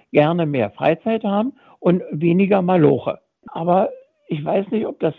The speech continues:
immer wirklich bis zum Ende gedacht ist. Denn es ist doch so, wir kriegen heute schon keine Leute, die wirklich anpacken und die sagen, "Jawohl, ich hab Bock auf Arbeit." Und wenn wir zwanzig Prozent aus dem Markt nehmen,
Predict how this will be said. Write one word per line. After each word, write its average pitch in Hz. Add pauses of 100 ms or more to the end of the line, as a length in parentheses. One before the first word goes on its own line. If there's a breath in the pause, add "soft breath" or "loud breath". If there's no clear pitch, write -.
immer 220
wirklich 185
bis 160
zum 160
Ende 180
gedacht -
ist. - (260 soft breath)
Denn 175 (100)
es 214
ist 214
doch 226
so, 156 (260 loud breath)
wir 185
kriegen 226
heute 180
schon 208
keine 160
Leute, 165 (240 loud breath)
die 214
wirklich 196 (460)
anpacken 220 (240 loud breath)
und 165
die 170
sagen, 147
"Jawohl, 147
ich -
hab 165
Bock 175
auf 175
Arbeit." - (140)
Und 180
wenn 190
wir 165
zwanzig 180
Prozent 175
aus -
dem 160
Markt 160
nehmen, 160